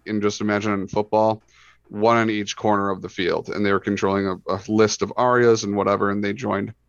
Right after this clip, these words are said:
they bought a tri-mesh router, and then they joined them to those, uh, like, using that as the Wi-Fi to join, right? So it's not technically,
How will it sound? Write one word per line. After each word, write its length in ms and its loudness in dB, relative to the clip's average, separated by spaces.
they 200 2
bought 460 0
a 340 0
tri-mesh 520 0
router, 360 0
and 220 0
then 340 2
they 440 -2
joined 380 2
them 360 0
to 260 -6
those, 600 -2
uh, 380 0
like, 220 -2
using 500 0
that 220 2
as 300 -2
the 160 0
Wi-Fi 520 2
to 80 0
join, 300 -6
right? 220 0
So 300 4
it's 220 0
not 220 2
technically, 520 -2